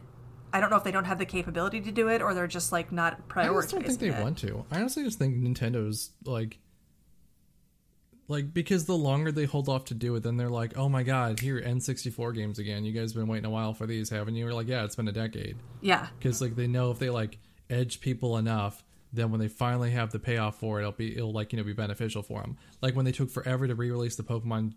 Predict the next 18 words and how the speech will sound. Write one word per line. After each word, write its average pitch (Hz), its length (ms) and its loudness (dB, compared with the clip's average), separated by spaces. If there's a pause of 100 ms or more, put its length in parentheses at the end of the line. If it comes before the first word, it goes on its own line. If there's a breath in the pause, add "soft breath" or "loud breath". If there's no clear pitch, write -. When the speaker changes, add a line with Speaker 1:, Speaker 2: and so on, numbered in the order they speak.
(100)
Speaker 2:
Game 113 160 0
Boy 107 120 -4
games. - 420 -10 (100)
Speaker 1:
Right. 165 360 4
Speaker 2:
Took 135 160 0
forever. 117 480 -4 (300 soft breath)
Those 131 160 4
basic 143 400 0
features 131 380 -2
they 127 160 0
added 117 260 0
in 113 240 -4
there 131 320 -2 (180 soft breath)
of, 113 120 -2
like, 113 180 0
being 120 140 0
able 113 180 -2
to - 0 -